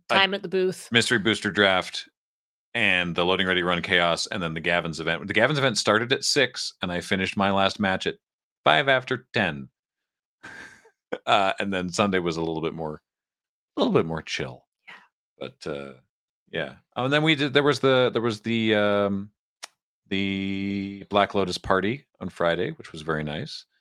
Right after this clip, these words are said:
Speaker 1: And they showed off some, uh, they previewed some Lord of the Rings cards. Uh, the, that, that halfling is bananas.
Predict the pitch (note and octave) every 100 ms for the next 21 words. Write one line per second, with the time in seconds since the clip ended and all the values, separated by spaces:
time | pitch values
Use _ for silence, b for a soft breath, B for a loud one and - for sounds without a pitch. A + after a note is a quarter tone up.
0 | _ _ _ E2+ D#2+ - E2 D#2+ - -
1 | E2 D#2 D2+ D2+ D#2 - E2+ D#2+ D#2+ -
2 | D#2+ D#2+ D#2 D2+ D#2 D#2+ - D#2 D#2 -
3 | - _ _ _ _ _ _ _ D#2+ D#2
4 | D2+ - - - _ F#2+ F2 - - A2
5 | - _ C3+ D3 - A#2 C3+ C3 F#2+ D#2+
6 | C#2 _ _ _ _ _ _ _ - F2+
7 | F2 G#2 F2 C#2+ -